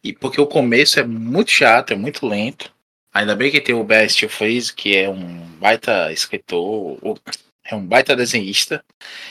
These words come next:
que consegue levar a coisa ali e dar um impacto visual legal, mas depois quando ele desenrola assim, sabe, ele,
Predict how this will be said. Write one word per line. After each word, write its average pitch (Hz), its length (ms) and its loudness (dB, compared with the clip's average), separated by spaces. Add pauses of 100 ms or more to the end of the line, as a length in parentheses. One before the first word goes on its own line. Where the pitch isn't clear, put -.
(200)
que - 220 -10
consegue 123 680 4
levar 117 380 6
a 117 40 2
coisa 110 300 0
ali 104 320 -2
e 123 40 -2
dar 113 140 4
um 120 60 -2
impacto 107 340 -4
visual 104 300 0
legal, 110 340 0
mas 120 160 0
depois 147 340 0
quando 165 180 -2
ele 123 360 -4
desenrola 117 680 2
assim, 143 340 -4
sabe, 131 320 -2
ele, 196 180 -6